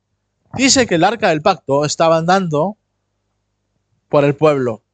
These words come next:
Y parece que se había movido un poco y se iba a caer.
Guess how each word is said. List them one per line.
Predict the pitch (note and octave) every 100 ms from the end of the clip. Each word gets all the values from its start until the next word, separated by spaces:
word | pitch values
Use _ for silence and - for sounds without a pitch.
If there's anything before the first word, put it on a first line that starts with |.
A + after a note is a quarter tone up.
| - _ _ _ _
Y | C#4
parece | C#4 B3 C#4 C4+ B3+
que | A3+
se | G3+
había | G#3
movido | A#3+ A#3+ B3
un | A#3 G3
poco | C4+ B3 - F#3 A#3 _ _ _ _ _ _ _ _ _ -
y | F3
se | F#3+
iba | G#3+ G#3+
a |
caer. | - C3+ A2